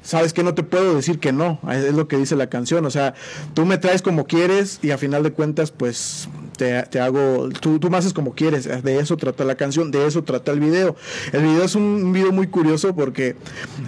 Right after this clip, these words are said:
eh, to-, lo improvisamos totalmente. El guión, el guión principal era de que nos íbamos a pelear en la plaza y ya ella por su lado, yo por mi lado. Pero estábamos grabando justamente aquí en el, la plaza, la que está aquí en el puente de, ¿cómo se llama?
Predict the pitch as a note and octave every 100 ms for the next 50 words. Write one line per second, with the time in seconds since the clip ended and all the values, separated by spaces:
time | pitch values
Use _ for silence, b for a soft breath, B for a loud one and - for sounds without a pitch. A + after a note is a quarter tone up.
0 | - - - - F3 E3 D#3+ D#3 D#3 D#3
1 | D3+ F#3+ F#3 D#3+ E3+ E3+ D#3+ D3 C#3+ F3
2 | G#3+ F#3+ D3+ F#3 G#3 A3 G3 G#3 D#3+ D#3+
3 | E3+ F#3+ F#3 E3 - C#3 C3+ C#3 F#3 G3+
4 | G#3+ D#3 - C#3+ D#3 G3 F#3 B2+ D#3+ E3
5 | G#3+ A#3 - D3 C#3 C3 C#3+ D#3+ E3+ F#3
6 | F3+ D3+ D3+ D#3 F3+ E3 E3 E3+ D3+ C#3+
7 | C#3+ B2+ B B - C#3+ D3 G3 B3+ G#3
8 | E3+ G3 G#3+ A3 G#3+ G3+ G3+ F#3 G3+ G3+
9 | E3 D#3 D3+ D3+ F3 G#3 F#3 D3 C#3 E3
10 | F#3+ G3 G3 E3+ C#3+ D#3 - - D#3 D#3+
11 | G3 F3 C#3 B2+ A#2+ A#2+ - E3 E3+ F3+
12 | G#3